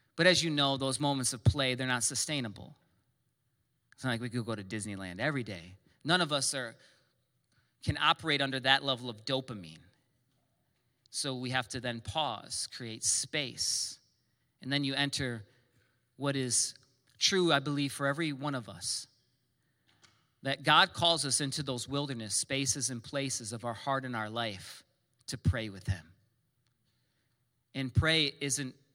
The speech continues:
clean. It's messy. It's wrestling.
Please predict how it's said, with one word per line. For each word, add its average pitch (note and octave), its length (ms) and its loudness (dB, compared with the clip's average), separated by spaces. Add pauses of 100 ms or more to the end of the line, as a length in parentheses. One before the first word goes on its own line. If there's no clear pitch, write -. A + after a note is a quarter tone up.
(840)
clean. A#2+ 400 -8 (1120)
It's A#2 220 -4
messy. - 420 -4 (840)
It's A2+ 220 -4
wrestling. F#2+ 440 -2